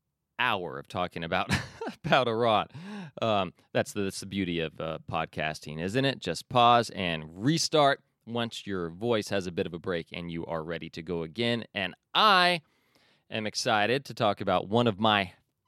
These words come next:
favorite subjects right now, and that is, of course, all of the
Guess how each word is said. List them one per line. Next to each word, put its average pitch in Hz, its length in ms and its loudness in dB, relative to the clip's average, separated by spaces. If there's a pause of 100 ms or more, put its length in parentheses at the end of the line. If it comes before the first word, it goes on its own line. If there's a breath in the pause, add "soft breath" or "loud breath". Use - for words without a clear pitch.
(120)
favorite 208 460 2
subjects 156 480 2
right 147 200 6
now, 139 360 4 (280)
and 113 240 -2
that 110 200 6
is, 104 140 2
of 95 140 -6
course, 95 400 -2
all 98 300 4
of 85 180 -6
the 82 280 -8